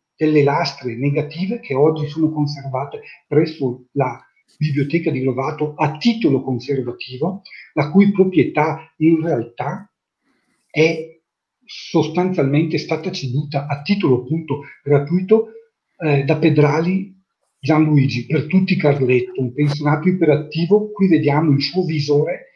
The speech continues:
che si è autocostruito con dentro due neon per poter visionare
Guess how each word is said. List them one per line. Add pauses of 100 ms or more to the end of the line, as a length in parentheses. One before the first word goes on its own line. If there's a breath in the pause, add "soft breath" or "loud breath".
(160 soft breath)
che
si
è
autocostruito (300 soft breath)
con
dentro
due
neon
per
poter
visionare